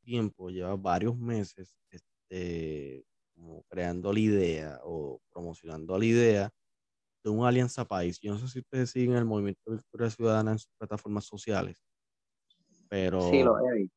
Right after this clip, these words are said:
Speaker 1: llevan tiempo con, con el concepto de alianza país. Y veo que, por ejemplo, yo sigo mucho al, al grupo de, de juventud del Movimiento Victoria Ciudadana. No estoy de acuerdo casi nada en lo que pu-, publican o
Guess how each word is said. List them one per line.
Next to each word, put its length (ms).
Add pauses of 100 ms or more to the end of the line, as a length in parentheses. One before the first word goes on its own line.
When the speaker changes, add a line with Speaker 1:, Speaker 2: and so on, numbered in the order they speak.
(100)
Speaker 1:
llevan 300
tiempo 800
con, 580
con 180
el 80
concepto 640
de 60
alianza 300
país. 480 (360)
Y 140
veo 220
que, 160
por 220
ejemplo, 460
yo 140
sigo 300
mucho 520
al, 260
al 140
grupo 460
de, 400 (1300)
de 100
juventud 560 (100)
del 260
Movimiento 320
Victoria 260
Ciudadana. 340
No 160
estoy 220
de 40
acuerdo 540
casi 220
nada 280
en 80
lo 100
que 140
pu-, 280 (100)
publican 720
o 180